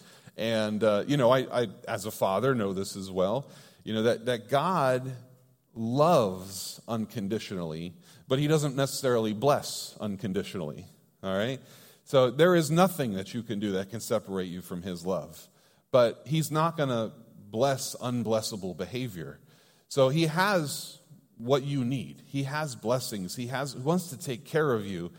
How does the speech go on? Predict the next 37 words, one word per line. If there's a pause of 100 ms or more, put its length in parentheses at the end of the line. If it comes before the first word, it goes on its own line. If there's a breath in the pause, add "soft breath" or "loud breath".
(340 loud breath)
And
he
says,
"You
do
your
part
and
don't
worry,
I
got
my
part.
You
know,
this
is,
this
is
gonna
be
handled."
And
he's, (300 loud breath)
he,
it's
just
ready.
He's
ready,
willing,
and
he's
ready
to
go